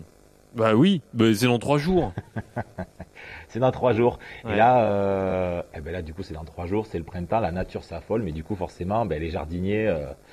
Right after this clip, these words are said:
Speaker 2: allez, ils vont s'affoler un petit peu aussi, quoi. Donc,
Speaker 1: Et
Speaker 2: c'est le moment, allez, ça y est, c'est, c'est vraiment le début du jardin et du potager, là.
Speaker 1: Et vous, vous vous affolez également, Pascal ?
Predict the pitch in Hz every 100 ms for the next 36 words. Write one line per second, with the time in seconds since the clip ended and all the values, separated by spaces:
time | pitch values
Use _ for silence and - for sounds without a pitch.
0 | - - - - 87 92 - 90 87 85
1 | - - 92 98 - 90 107 98 - 92
2 | - 78 73 78 147 113 101 101 98 117
3 | 110 101 - 95 104 - 85 76 85 82
4 | 85 113 120 101 90 85 110 95 117 101
5 | 85 87 95 107 92 92 90 85 78 73
6 | - _ 135 123 156 190 180 151 139 131
7 | 131 143 - 143 147 139 135 175 220 160
8 | - 190 220